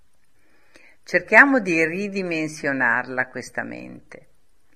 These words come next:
di darle la giusta importanza. Non è onnipotente, perché la mente non conosce il domani.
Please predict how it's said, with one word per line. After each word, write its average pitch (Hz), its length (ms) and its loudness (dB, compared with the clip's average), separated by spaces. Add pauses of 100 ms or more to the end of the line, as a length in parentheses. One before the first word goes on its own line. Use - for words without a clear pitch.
(560)
di 165 260 -10
darle 190 440 8
la 165 240 4
giusta 180 420 -4
importanza. - 1040 -8 (1300)
Non 208 320 -2
è 143 220 4
onnipotente, 127 1160 -10 (840)
perché - 300 -2
la 196 140 8
mente 233 400 -2
non 202 220 -2
conosce 180 540 -4
il 160 120 -4
domani. 127 640 -8